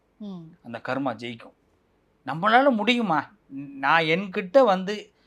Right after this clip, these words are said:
Speaker 2: எனக்கு தெரிஞ்சு நூறு சதவீதம் ஃபெயிலியர் ஆனவங்களே கிடையாதுமா.
Speaker 1: ம்.
Speaker 2: நான் அதை நான் தைரியமா சொல்றேன். ஏன் அப்படின்னு கேட்டா, சொ-, சொல்ற விஷயத்த கீப் இட் பண்ணணும், செய்யணும்.
Speaker 1: ம்.
Speaker 2: அதை விட என்னன்னா,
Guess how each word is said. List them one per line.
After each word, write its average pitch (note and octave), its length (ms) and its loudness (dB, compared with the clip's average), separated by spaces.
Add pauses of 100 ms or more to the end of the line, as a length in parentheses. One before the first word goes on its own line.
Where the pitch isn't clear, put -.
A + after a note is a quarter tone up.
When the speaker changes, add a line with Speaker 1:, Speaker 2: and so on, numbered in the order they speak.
(140)
Speaker 2:
எனக்கு E3 420 0
தெரிஞ்சு G#3 320 -2
நூறு F#3 340 -4
சதவீதம் G#3 540 -4
ஃபெயிலியர் E3+ 340 -2
ஆனவங்களே C#3+ 320 -6
கிடையாதுமா. G#2+ 420 -12 (200)
Speaker 1:
ம். G3 280 -14 (160)
Speaker 2:
நான் D3+ 200 4
அதை D3+ 120 2
நான் C#3+ 180 -2
தைரியமா G#3+ 400 0
சொல்றேன். B2+ 320 -4 (120)
ஏன் A3 260 4
அப்படின்னு G3 320 -4
கேட்டா, D#3+ 480 -2 (320)
சொ-, - 260 -14 (160)
சொல்ற C#4+ 380 2
விஷயத்த G3+ 360 -8 (140)
கீப் A3 160 -8
இட் E3+ 160 -12
பண்ணணும், B2 320 -16 (400)
செய்யணும். G3+ 580 -6
Speaker 1:
ம். G3 220 -16
Speaker 2:
அதை F3+ 260 0
விட B3+ 260 2
என்னன்னா, E3+ 360 -8